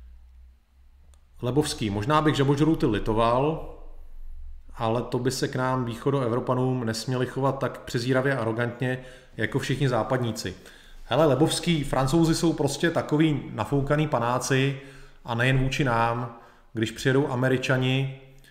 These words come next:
eh, do Francie a neumějí perfektně francouzsky,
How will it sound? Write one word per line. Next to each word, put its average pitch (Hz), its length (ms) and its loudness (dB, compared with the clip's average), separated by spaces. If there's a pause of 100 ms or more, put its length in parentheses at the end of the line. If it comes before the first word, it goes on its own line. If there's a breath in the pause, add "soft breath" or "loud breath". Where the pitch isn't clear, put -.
(420 soft breath)
eh, 107 40 -4
do 110 80 -2
Francie 127 580 0
a 127 100 -2
neumějí 127 380 2
perfektně 131 480 0
francouzsky, 120 760 -2